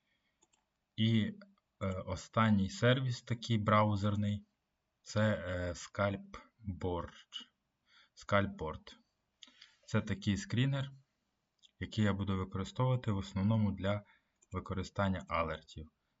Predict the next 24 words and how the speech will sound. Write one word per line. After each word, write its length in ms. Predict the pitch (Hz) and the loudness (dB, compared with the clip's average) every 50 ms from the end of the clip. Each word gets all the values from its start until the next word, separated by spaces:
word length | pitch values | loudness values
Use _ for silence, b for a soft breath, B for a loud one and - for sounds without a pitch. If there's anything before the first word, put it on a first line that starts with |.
| _ _ | _ _
Так 260 | - 95 92 - - | -6 -6 -4 -4 -6
як 140 | - - - | -8 -10 -6
тут 240 | - 104 95 - - | -4 -4 -4 -4 -4
немає 420 | 92 90 92 90 90 87 85 85 | -4 -2 -2 0 0 -2 -2 -4
ліміту, 640 | 82 87 95 107 123 147 147 147 - 127 123 123 - _ _ _ _ _ _ b b b b _ _ _ - | -4 -2 0 2 2 2 0 -2 -4 -4 -4 -6 -10 _ _ _ _ _ _ b b b b _ _ _ -2
можна 320 | 95 95 95 90 87 85 | -2 -2 0 -2 -4 -6
виставляти 840 | 85 85 80 - - 90 87 87 98 104 104 101 - 95 90 92 - _ _ _ _ _ _ _ _ _ _ | -6 -8 -10 -10 -8 -8 -4 -2 0 -2 -2 -2 -6 -8 -8 -8 -12 _ _ _ _ _ _ _ _ _ _
безліч 440 | - 98 95 95 90 87 85 - - - | 0 0 0 0 -2 -6 -8 -8 -2 0
алертів, 600 | 104 110 117 120 117 - - - 110 104 101 - - _ _ _ _ _ _ _ | 2 2 4 2 0 -2 -6 -6 -6 -6 -6 -8 -12 _ _ _ _ _ _ _
а 60 | - 98 | -6 -6
не 100 | 87 85 | -2 0
так, 200 | - 104 98 98 | 2 2 2 0
як 160 | 92 - - | -2 -4 -4
на 80 | 98 | -4
TradingView, 640 | - - 95 95 95 90 92 85 82 87 104 120 123 120 - - _ _ b b b b b b b b b _ | -2 0 0 0 2 0 -2 -4 -2 0 0 2 0 0 -2 -8 _ _ b b b b b b b b b _
в 120 | 95 87 | -10 -8
безкоштовній 640 | 82 92 - - - 90 - - 104 98 95 92 92 | -8 -8 -10 -8 -10 -10 -6 -4 -2 0 0 0 0
версії 440 | 87 92 101 110 107 110 - 101 92 | 2 2 2 2 2 0 -4 -6 -6
доступно 460 | 90 90 - - - 98 - 104 98 | -6 -8 -10 -10 -12 -8 -4 -4 -4
всього 380 | - - - - 80 76 90 90 | -4 -6 -8 -10 -8 -6 -6 -6
лиш 240 | 87 85 - - - | -8 -10 -12 -14 -12
три. 260 | - 78 82 76 76 _ _ _ _ _ _ _ _ _ _ _ - b b b b b b b b _ _ | -10 -10 -10 -10 -12 _ _ _ _ _ _ _ _ _ _ _ -20 b b b b b b b b _ _
Ну 280 | - 120 123 127 117 - | 4 6 6 6 4 0
і 300 | - 107 104 101 98 - | 0 2 4 4 2 2